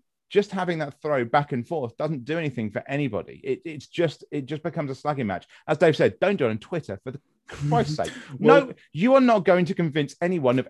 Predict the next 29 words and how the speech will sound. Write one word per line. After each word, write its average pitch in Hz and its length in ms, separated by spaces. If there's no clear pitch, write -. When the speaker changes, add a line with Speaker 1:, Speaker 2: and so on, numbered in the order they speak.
Speaker 1:
anything 139 320
on 120 100
Twitter. 120 300
If 135 160
you 170 80
do, 175 480
Speaker 2:
Yeah. 101 320
Speaker 1:
you 135 220
need 190 140
a - 40
Speaker 2:
You 233 60
Speaker 1:
fucking 170 460
golden 160 280
award. 127 480
Speaker 2:
<laughs> - 60
Yeah, - 360
Speaker 1:
One, 254 180
Speaker 2:
absolutely. - 580
Speaker 1:
either 247 180
one, 196 480
you 220 220
are 208 180
the 143 240
best - 540
explainer 202 720
of, 160 220
of 147 200
education 196 720
or 147 320